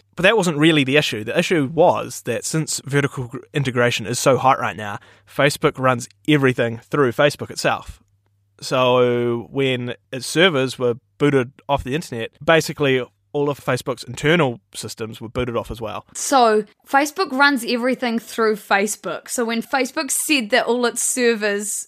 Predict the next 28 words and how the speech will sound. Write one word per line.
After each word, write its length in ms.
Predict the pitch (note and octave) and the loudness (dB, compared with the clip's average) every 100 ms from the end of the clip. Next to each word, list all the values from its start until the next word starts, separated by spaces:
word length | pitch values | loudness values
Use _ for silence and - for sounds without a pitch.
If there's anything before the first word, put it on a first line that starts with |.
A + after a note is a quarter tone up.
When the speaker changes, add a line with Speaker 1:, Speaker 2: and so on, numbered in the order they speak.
| - | -6
Speaker 2:
were 120 | A3 | -4
gone, 640 | G3 A3 F3+ D#3 G3+ A#3+ - _ _ _ - | 0 0 0 -4 -2 -2 -4 _ _ _ -10
then 480 | G#3+ C4 A#3+ A#3+ - | -2 0 2 0 -4
Facebook 540 | - A#3+ A#3+ - C4 | -2 0 0 0 -4
couldn't 320 | - A#3 A#3 G#3 | -2 -2 0 0
access 640 | A#3 - - A#3 - - | 0 -2 0 0 0 0
<laughs> 520 | - - _ _ _ | -2 -4 _ _ _
the 80 | A#3 | -8
place 380 | A3+ A#3+ A#3 - | 0 2 2 -2
to 140 | B3 | -8
tell 340 | - A#3+ G#3 G#3+ | -4 0 0 0
them, 340 | G#3+ G#3 G#3 - | -2 -2 -8 -2
"Oh, 160 | D#4 F4+ | -2 -2
shit, 320 | - C4 - - | -2 0 0 -2
we 180 | A3+ G#3 | -2 -2
didn't 240 | A3+ A#3 | -2 -2
mean 140 | G#3 | -2
to 60 | G3+ | -2
say 200 | G#3+ F3+ | -4 -4
that." 200 | A2+ - _ - | -8 -16 _ -6
Speaker 1:
Yeah. 260 | G3 D#3+ - _ _ - | 0 0 -2 _ _ -6
So 320 | F3 D#3 D#3 | 2 2 2
Facebook 760 | - F#3 F#3 - - E3+ E3 - - _ _ - | 0 -2 -2 -8 -4 0 0 -2 -20 _ _ 0
basically 480 | D#3+ D#3 D#3+ E3 C#3+ | 2 2 -2 -2 2
uses 280 | C#3 B2+ B2 | 2 0 -2
a 60 | |
version 320 | A#2+ A#2+ B2 | 0 -2 -2
of 100 | A#2 | -6